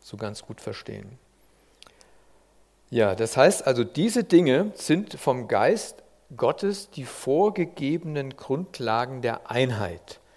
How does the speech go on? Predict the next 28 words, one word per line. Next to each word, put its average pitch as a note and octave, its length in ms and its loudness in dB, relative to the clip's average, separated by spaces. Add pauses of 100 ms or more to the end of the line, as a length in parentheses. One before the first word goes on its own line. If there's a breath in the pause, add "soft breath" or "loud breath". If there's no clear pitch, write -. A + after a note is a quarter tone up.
(300 soft breath)
Das, - 240 -4
was B2 200 -4
wir B2 100 -6
eben C3 260 -6
hier B2+ 200 -2
in B2 60 -4
den A#2 120 -6
Versen A#2 460 -2
vier B2+ 360 -4
bis - 300 -8
sechs - 320 -6
gelesen G2+ 480 -10
haben. A2 300 -16
Darin F3 580 2 (560 soft breath)
brauchen B2+ 500 2
wir A#2 320 -4
Einheit. G2+ 680 -4 (1200 soft breath)
Und B2+ 220 -4
wenn B2 180 0
wir A#2+ 120 2
darin D#3 420 2
Einheit A#2+ 640 -2
haben, G3 520 -2 (960 soft breath)
weil A2 120 -2
die C#3+ 160 -4
der C3 140 8
Geist A2 380 4
wirkt, E3+ 540 2